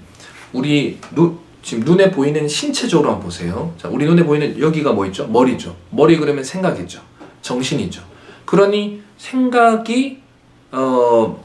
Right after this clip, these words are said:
튜닝이 안 됐다. 어, 그러면 어떤 일이 일어날까요? 말 그대로 그 환-, 환각 상태. 어? 그 생각이나 이런 것이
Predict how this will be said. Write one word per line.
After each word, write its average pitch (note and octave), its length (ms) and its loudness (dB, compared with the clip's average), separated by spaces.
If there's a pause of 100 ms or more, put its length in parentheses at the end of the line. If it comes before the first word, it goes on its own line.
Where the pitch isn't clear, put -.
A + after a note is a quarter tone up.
(140)
튜닝이 A#3 380 2
안 G2 120 -2
됐다. - 360 -8 (320)
어, E3 200 -6
그러면 F#3+ 360 2
어떤 C3 380 -2
일이 G2 180 -4
일어날까요? F2 800 -6 (520)
말 C3+ 220 2
그대로 D3 480 0 (840)
그 G2 260 -4
환-, F3+ 400 -2 (240)
환각 G3+ 460 0
상태. E2+ 380 -14 (800)
어? A#2+ 260 -10 (420)
그 F2 480 -6 (140)
생각이나 G3+ 800 2
이런 D#3+ 200 -4
것이 G3 440 -8